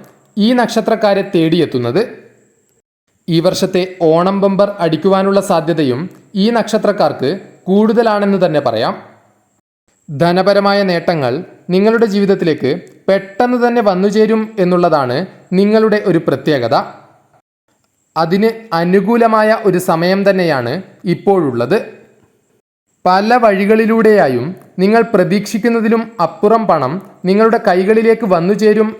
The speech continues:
എന്നുള്ളതാണ് നിങ്ങൾ ഓർക്കേണ്ടത്. ഇപ്പറഞ്ഞ നക്ഷത്രക്കാർ എല്ലാവരും നിങ്ങൾക്ക് ജീവിതത്തിൽ ലഭിക്കുന്ന അവസരങ്ങളെല്ലാം ഉചിതമായ രീതിയിൽ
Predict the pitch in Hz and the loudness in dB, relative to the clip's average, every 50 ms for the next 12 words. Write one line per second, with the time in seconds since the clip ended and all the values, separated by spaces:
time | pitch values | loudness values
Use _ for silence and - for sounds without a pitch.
0 | - 185 170 175 175 175 170 156 151 135 120 120 151 190 185 - - - _ 175 | -4 -2 0 2 2 2 2 2 0 0 -2 -2 -4 -6 -8 -12 -18 -12 _ 0
1 | 175 185 196 208 202 185 - 180 156 156 160 151 170 160 139 123 120 117 175 220 | 0 2 2 2 0 0 0 0 0 0 0 0 -2 -2 -2 -2 -2 -2 -2 -4
2 | - - - - _ _ _ _ _ _ _ _ _ _ _ _ _ _ _ _ | -6 -10 -18 -20 _ _ _ _ _ _ _ _ _ _ _ _ _ _ _ _
3 | _ _ _ _ _ _ 175 165 - - 196 190 196 196 202 196 185 175 - - | _ _ _ _ _ _ -6 -6 -2 -2 -2 0 0 0 0 0 -2 -2 -4 -6
4 | 190 180 202 190 - 202 190 190 190 185 170 156 160 175 175 170 160 147 131 123 | -4 -4 -4 -2 -2 -2 -2 -2 -2 -2 -2 0 0 0 0 0 0 -2 -2 -4
5 | 156 185 - - - _ - 175 180 190 208 214 214 233 220 180 190 196 185 190 | -4 -8 -12 -16 -20 _ -4 -2 0 2 2 0 0 -2 -2 0 0 0 2 2
6 | 208 208 220 214 208 214 190 208 202 214 208 208 208 208 185 170 156 165 160 - | 2 2 0 0 2 0 0 0 0 0 0 0 -2 -2 -4 -2 -2 -2 0 0
7 | 202 202 202 202 202 196 180 151 131 127 139 180 185 - - - - _ - 190 | 0 0 2 2 0 0 0 0 0 -2 -2 -4 -8 -12 -18 -20 -20 _ -4 -2
8 | 196 196 165 175 240 196 247 254 254 247 240 240 240 233 226 220 208 190 214 226 | -2 0 0 0 0 2 2 2 2 0 2 2 2 0 0 -2 -2 0 0 0
9 | 226 220 220 | 0 -2 -6